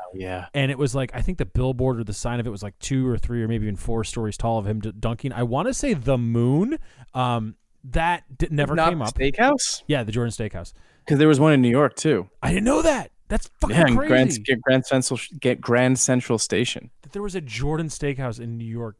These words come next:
Speaker 2: blows my mind.
Speaker 1: Oh, yeah.
Speaker 2: And then why not have the Michael Jackson, Michael Jordan jam video?
Speaker 1: That's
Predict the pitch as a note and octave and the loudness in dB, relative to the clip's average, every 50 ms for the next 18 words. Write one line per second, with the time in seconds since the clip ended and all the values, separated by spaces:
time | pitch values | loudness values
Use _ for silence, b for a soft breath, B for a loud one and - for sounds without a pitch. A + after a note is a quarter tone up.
0 | _ _ - A#2 A#2 B2 A#2 A2+ A#2 A2 G#2 G2+ G2+ G2 A2+ C#3+ D#3 C#3 A2+ A#2+ | _ _ -6 -4 -4 -4 -6 -6 -6 -8 -8 -8 -4 -4 0 2 2 2 2 2
1 | A2 - - _ _ - - - D#3+ E3+ G3 F#3+ F3+ F3 - _ _ - - D3 | 0 -2 -4 _ _ -12 -6 -4 -2 0 0 0 -2 -4 -8 _ _ -18 -8 -2
2 | C#3 D#3 E3 F#3+ G3+ A3 A#3+ A3 G#3+ - D#3+ C#3+ F#3+ F#3 E3+ F3+ F3 F3 F3 E3 | 0 0 2 2 2 2 2 0 0 0 -2 -2 -2 -2 0 0 0 2 0 0
3 | - E3+ C#3+ D3 D#3+ E3 E3+ - - - D3 C#3 C#3 C#3 C#3 D3 - D#3 C#3+ C3 | 0 -2 0 0 0 -2 -2 -4 -6 -6 -6 -6 -4 -2 -2 -2 -2 -2 -2 0
4 | D3 D3 C#3+ C3+ A#2+ A2 G2+ G2 - A#2+ A2+ A#2+ C#3 D3+ D#3 C3 G#2+ G#2+ F#2+ F#2 | 0 0 2 0 -2 -2 -4 -4 -2 -2 0 0 0 -2 -2 -2 -2 -4 -4 -6
5 | D#2+ - A#1 B1 F#2+ - - - _ _ _ _ _ _ b b b b b - | -8 -12 -14 -16 -18 -20 -20 -20 _ _ _ _ _ _ b b b b b 2
6 | G3 G3 F#3 - | 4 4 4 2